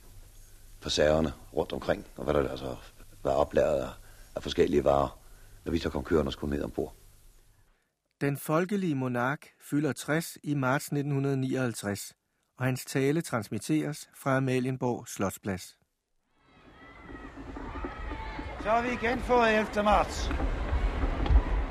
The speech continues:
Speaker 3: Når folk fejrer et jubilæum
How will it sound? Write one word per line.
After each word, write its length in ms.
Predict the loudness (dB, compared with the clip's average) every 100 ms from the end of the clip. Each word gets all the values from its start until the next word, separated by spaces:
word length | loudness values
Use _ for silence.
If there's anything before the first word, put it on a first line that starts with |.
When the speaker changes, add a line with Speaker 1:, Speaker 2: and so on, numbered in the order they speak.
| -4 -8 -8 -8 -4 4
Speaker 3:
Når 80 | 4
folk 320 | 6 6 4 0 -8 -8 -8 -6 -2 -2 -2 -4 -6 0
fejrer 360 | 8 10 10 10
et 120 | 6
jubilæum 560 | 4 4 6 6 6